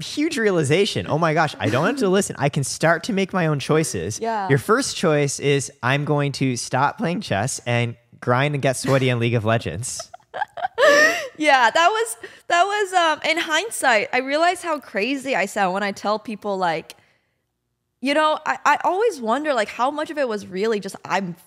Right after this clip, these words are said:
Speaker 2: freaking competitive as, like, all hell. Like, I, I am super competitive,
Speaker 1: Yeah.
Speaker 2: but I got a diamond within, like, a year
Speaker 1: Wow.
Speaker 2: of play, of, like, starting. Never played a video game before, was never allowed to. Um, my,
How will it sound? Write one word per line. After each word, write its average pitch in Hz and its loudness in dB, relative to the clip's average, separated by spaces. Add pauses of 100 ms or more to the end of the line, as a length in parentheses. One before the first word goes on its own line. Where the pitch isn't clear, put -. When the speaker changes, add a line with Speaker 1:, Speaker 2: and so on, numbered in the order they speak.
Speaker 2:
freaking 202 -8
competitive 151 -8
as, 151 -8
like, 156 -8
all 175 -4
hell. 170 -2
Like, 190 -2
I, 202 2
I 240 2
am 294 -2
super 233 -6
competitive, 202 -4
Speaker 1:
Yeah. 165 -6
Speaker 2:
but 190 -6
I 196 -4
got 226 -4
a 269 -6
diamond 190 -4
within, 180 -8
like, 170 -12 (220)
a 196 -8
year 175 -4
Speaker 1:
Wow. 165 -4
Speaker 2:
of 160 -4
play, 170 -6
of, 175 -10
like, 170 -10
starting. 180 -6 (240)
Never 214 -2
played 233 -4
a - -4
video 180 -4
game 185 -8
before, 190 -8
was 190 -8
never 190 -8
allowed 165 -6
to. 233 -8 (540)
Um, 180 -6
my, 185 -4